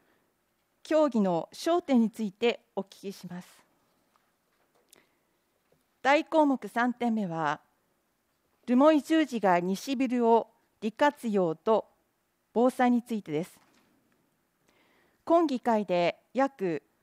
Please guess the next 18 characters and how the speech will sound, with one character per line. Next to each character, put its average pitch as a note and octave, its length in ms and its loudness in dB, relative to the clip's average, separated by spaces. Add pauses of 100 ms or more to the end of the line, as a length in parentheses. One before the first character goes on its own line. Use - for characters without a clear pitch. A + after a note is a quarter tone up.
(140)
八 B3 160 -6 (200)
千 C4+ 320 0 (160)
八 A#3 180 -8 (100)
百 A#3+ 460 -4
五 A3 140 0
十 D4 240 -4
五 C4 100 0
万 B3+ 240 2
円 B3 160 2
で G#3 300 0 (540)
財 D#4 280 2
産 B3+ 240 0
と G3+ 140 -4
し - 100 -10
て G#3+ 260 -2
取 - 140 -20
得 G#3+ 220 -4
し、 F#3+ 340 -8